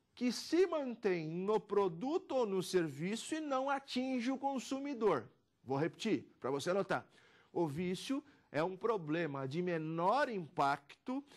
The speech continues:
que se mantém no produto ou no serviço e não atinge o consumidor, não lhe causa dano.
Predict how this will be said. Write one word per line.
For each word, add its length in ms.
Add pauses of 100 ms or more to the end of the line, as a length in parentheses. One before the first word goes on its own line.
(220)
que 80
se 260
mantém 580
no 240
produto 960
ou 120
no 160
serviço 720
e 80
não 520
atinge 760
o 80
consumidor, 840
não 180
lhe 160
causa 460
dano. 680